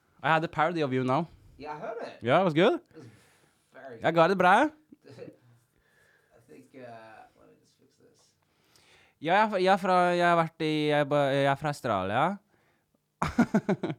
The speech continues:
Speaker 1: Or is that not allowed? Is that, like, cultural appropriation?
Speaker 2: <clears throat> No, but Australians, uh, it's a Western country, bro.
Speaker 1: Okay.
Speaker 2: You're allowed to make as much fun of Australians as you
Speaker 1: Yeah.
Speaker 2: want.
Speaker 1: I
Speaker 2: It's
Speaker 1: got
Speaker 2: c-, it's
Speaker 1: I
Speaker 2: cultural appropriation. I think
Speaker 1: Yeah.
Speaker 2: it's
Speaker 1: I got a
Speaker 2: against
Speaker 1: bad re-, um,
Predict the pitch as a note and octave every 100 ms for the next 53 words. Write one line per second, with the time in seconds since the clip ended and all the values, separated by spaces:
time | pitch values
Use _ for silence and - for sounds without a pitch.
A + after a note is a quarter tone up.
0 | _ _ - C#4 - G#3 - F#3 F#3+ E3
1 | A3 B3+ A#2 - F3+ - D#3+ D3+ D3+ C#3
2 | C#3 D#3 C#3+ C3+ C#3+ C3 B2+ A#2+ A#2+ C#4
3 | - - A#3+ G#3 E3 A2+ - D3+ E3 D#3
4 | E3 - F3+ F#3+ D#3+ A#2+ B2+ A#2+ A2 G#2
5 | - - B2 C3 C3 C#3+ C3 A#2 C#3 B2
6 | G2+ G#2 B2 - - B2 - A#2 A#2+ A#2
7 | A#2 A2 G2+ G2 G#2+ - G2 F#2 F#2 F#2+
8 | F#2+ F#2 F2 F#2 F#2+ - - _ _ -
9 | B2 - - C#3+ C3+ F3+ E3 C3+ B2+ B2
10 | A2 G#2+ A2 G2 F#2+ G2+ A2+ F#2 B2+ F3+
11 | D3+ D3 D3 C#3+ B2+ _ _ _ - A#2
12 | G#2+ G#2 G#2 G2+ G2+ G2 G2